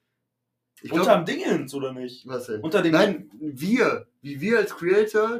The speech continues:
Speaker 1: die Antworten von den Leuten finden.
Speaker 2: Ja, das ist doch wahrscheinlich wie Kommentare. Ist alles da unten dran, da runter.
Speaker 1: Das kann sein, ja.
Speaker 2: Aber wenn ihr uns Kommentare schreibt, schreibt bei YouTube. YouTube ist aktuell das, was am besten bei uns läuft,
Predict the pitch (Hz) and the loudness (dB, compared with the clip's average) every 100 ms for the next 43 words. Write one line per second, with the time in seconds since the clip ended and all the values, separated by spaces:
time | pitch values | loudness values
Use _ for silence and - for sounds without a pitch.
0 | 240 160 160 151 165 196 190 185 170 165 | -8 -8 -6 -4 -2 -4 -2 -4 -4 -4
1 | 156 151 190 180 147 170 180 117 131 131 | -2 -2 -4 -6 -8 -6 -6 -4 0 0
2 | 139 - 190 180 202 190 196 202 247 285 | 0 -4 -4 -2 -2 -2 -4 -6 -4 -6
3 | 139 123 _ _ _ _ _ _ _ - | -6 -8 _ _ _ _ _ _ _ -4
4 | 180 190 247 247 - 214 - - 311 277 | -4 0 0 0 -2 -4 -4 -4 -4 0
5 | 311 208 185 _ 101 98 - 135 139 165 | -2 -2 -8 _ -12 -10 -6 -4 -2 2
6 | 143 107 104 98 95 _ _ - - - | 2 2 -4 -6 -12 _ _ -20 -20 -20
7 | _ _ _ _ _ _ _ _ _ _ | _ _ _ _ _ _ _ _ _ _
8 | _ - - 135 139 135 147 151 143 139 | _ -18 4 8 8 6 2 6 6 6
9 | 139 151 139 156 160 147 147 135 123 143 | 0 -4 4 4 4 -2 -4 -2 0 -2
10 | 147 165 - - 190 233 311 - - - | -2 -8 -10 -4 2 2 2 2 2 2
11 | - 208 190 202 180 - _ _ _ _ | 4 6 8 6 2 -10 _ _ _ _
12 | _ _ _ - 143 143 151 196 208 233 | _ _ _ -10 -2 0 6 4 4 0
13 | 226 208 165 139 120 | 0 0 0 0 0